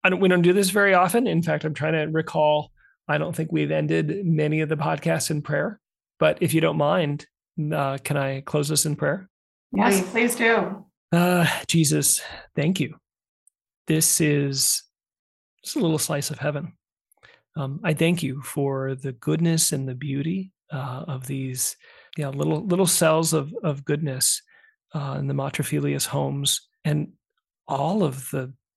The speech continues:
Speaker 1: the surrounding support, the schools, the cars, the, all of the, all of the support coming around these women and these children. I thank you for the, uh, gift of unity of so many gifts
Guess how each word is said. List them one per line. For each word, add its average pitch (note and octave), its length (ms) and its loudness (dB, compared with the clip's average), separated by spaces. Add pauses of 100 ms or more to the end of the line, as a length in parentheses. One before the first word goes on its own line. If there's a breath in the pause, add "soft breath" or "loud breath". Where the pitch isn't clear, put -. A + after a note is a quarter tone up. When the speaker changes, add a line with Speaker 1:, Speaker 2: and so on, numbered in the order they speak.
(140)
Speaker 1:
the - 80 -8
surrounding C#3+ 1040 0
support, - 680 -6
the D#3+ 80 -6
schools, D#3 1040 0 (120)
the E3 80 -4
cars, D3+ 1000 2
the, - 180 -4 (240)
all E3 260 2
of F3 160 2
the, D#3 220 2
all F3 180 0
of E3 100 2
the D3+ 100 0
support - 520 -2
coming D3 320 -2
around C3+ 420 -4
these C3+ 220 -4
women C#3 460 -4
and C#3 140 -6
these C#3 180 -6
children. C#3+ 580 -4 (400)
I D#3+ 40 0
thank D3 240 -2
you D3 60 -2
for D3 180 0
the, D3 500 0 (220)
uh, D3 160 -6
gift D3 300 -2
of D3 100 0
unity D3 480 2
of C3 100 -2
so - 180 2
many D3 380 0 (400 loud breath)
gifts E3+ 420 2